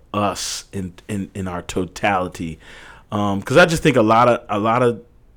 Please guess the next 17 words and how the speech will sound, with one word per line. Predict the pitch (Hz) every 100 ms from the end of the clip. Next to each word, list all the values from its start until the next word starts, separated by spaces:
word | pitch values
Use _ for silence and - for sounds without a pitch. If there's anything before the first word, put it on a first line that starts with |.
| _ _ _ _ _ _ _ -
uh, | 104
especially | - - 156 113
specifically | - 104 - 127 107 95
pastors, | - 107 101 - 98 92 85 - - - - - -
I |
think | 135 131
a |
lot | 123 127
of |
pastors | - 120 113 107 98
have | 95
taken | - 120 113 107 98 95 - - - - -
ministry | 107 120 120 - 113 104
assignments | 98 - 107 107 107 98 87 - - - -
where | 101 98 101 101 98 98 95 -
it | 104 -
kinda, | 117 107 98